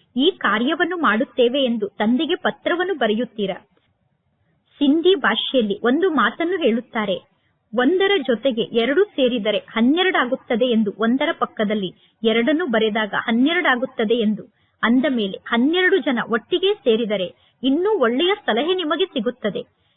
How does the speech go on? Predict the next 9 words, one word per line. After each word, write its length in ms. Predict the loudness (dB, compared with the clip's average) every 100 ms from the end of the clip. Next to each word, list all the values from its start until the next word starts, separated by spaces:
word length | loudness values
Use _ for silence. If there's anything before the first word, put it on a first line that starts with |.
| _
ಕೆಲವೊಂದು 440 | -2 0 0 0 -2
ಸ್ಥಾನದಲ್ಲಿ 680 | -2 -2 0 -2 -4 -4 -8 -16 _ _ _
ಒಬ್ಬರು 640 | 0 0 2 2 2 0 _
ಇನ್ನೊಬ್ಬರಿಂದ 680 | -2 0 0 0 0 2 0 -4 -4
ಸಲಹೆಯನ್ನು 460 | -2 0 0 -2 -2
ಪಡೆದುಕೊಳ್ಳುವುದೇ 760 | 0 0 0 -2 -2 -2 0
ಇಲ್ಲ. 180 | 0 -2 -6 -4
ಕೆಲವೊಂದು 380 | -4 -2 -4 -4
ಸ್ಥಾನದಲ್ಲಿ 640 | -2 0 0 -4 -6 -8